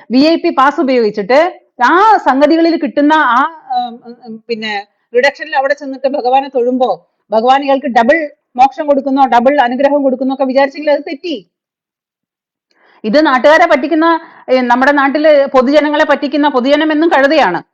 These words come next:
അങ്ങനെയാണല്ലോ, അറിയാം. രാഷ്ട്രീയക്കാർക്ക് എന്നും പറ്റിക്കാൻ പറ്റുന്ന ഒരു വിഭാഗം ഉണ്ടെങ്കിൽ അത് പൊതുജനമാണ്. അപ്പൊ ആ പൊതുജനങ്ങളെ പറ്റിക്കുന്ന, പൊതുജനങ്ങളുടെ കണ്ണിൽ പൊടിയിടുന്ന അതേ സ്വഭാവം തന്നെ ഭഗവാന്റെ മുന്നിലും ചെന്ന് ഭഗവാനെ മണിയടിച്ചിട്ട്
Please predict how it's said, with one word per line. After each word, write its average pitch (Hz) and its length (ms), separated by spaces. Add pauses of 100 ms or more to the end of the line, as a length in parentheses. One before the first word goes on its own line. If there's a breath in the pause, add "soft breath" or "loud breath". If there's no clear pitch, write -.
(240)
അങ്ങനെയാണല്ലോ, 262 600
അറിയാം. 226 320 (240)
രാഷ്ട്രീയക്കാർക്ക് 277 560
എന്നും 277 220
പറ്റിക്കാൻ 285 380
പറ്റുന്ന 277 300
ഒരു 269 140
വിഭാഗം 262 420
ഉണ്ടെങ്കിൽ 262 380 (340 soft breath)
അത് 262 140
പൊതുജനമാണ്. 208 680 (720)
അപ്പൊ 277 120
ആ 330 100
പൊതുജനങ്ങളെ 330 600
പറ്റിക്കുന്ന, 311 540
പൊതുജനങ്ങളുടെ 285 600
കണ്ണിൽ 262 260
പൊടിയിടുന്ന 254 840
അതേ 233 300
സ്വഭാവം 269 560
തന്നെ 254 180
ഭഗവാന്റെ 269 440
മുന്നിലും 269 320
ചെന്ന് 277 240
ഭഗവാനെ 269 380
മണിയടിച്ചിട്ട് 269 720